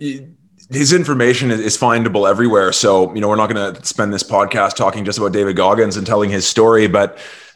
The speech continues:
Cole's Notes, shortest that I can give it is, you know, African-American man, uh, you know, grew up with, uh, you know, a, a father that was abusive, uh, you know, bro-, broken home. Um,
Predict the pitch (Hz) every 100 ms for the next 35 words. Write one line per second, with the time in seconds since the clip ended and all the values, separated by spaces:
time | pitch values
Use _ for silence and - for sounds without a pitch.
0 | _ _ _ - 139 160 147 175 196 -
1 | - - - 143 143 151 147 131 117 117
2 | 98 101 131 160 120 107 101 101 104 101
3 | 107 117 127 117 104 104 107 95 95 98
4 | 98 101 95 92 92 87 95 92 98 98
5 | 95 90 92 87 - 90 87 87 95 90
6 | - - 98 90 - 104 92 98 95 92
7 | 92 82 92 - 92 92 90 95 90 85
8 | 92 90 82 95 90 90 95 95 98 95
9 | 92 - 92 95 95 92 - - - -
10 | 95 92 92 90 92